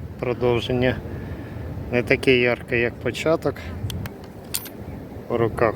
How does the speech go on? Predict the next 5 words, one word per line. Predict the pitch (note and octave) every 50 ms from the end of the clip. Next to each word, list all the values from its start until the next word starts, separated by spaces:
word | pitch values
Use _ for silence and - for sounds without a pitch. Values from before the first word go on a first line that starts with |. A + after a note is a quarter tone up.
| -
у | - A#2+
мене | A2+ A2+ A2 A2 A2 A2 A2
кантор. | - - - C3+ C#3 C#3 B2+ - B2+ A#2 - - - - - - - - - - - - - - - - - - - - - - - - - - - - - - - - - - - - - - - - - - -
Обнулятися | G#2+ G2+ G#2 A2 A#2 A2+ A#2 B2 C3+ D3 D3 C#3 - C#3+ C3 - - C#3
будемо | B2 A#2+ C3 C3+ C3 A#2+ B2+ B2 A#2+ A#2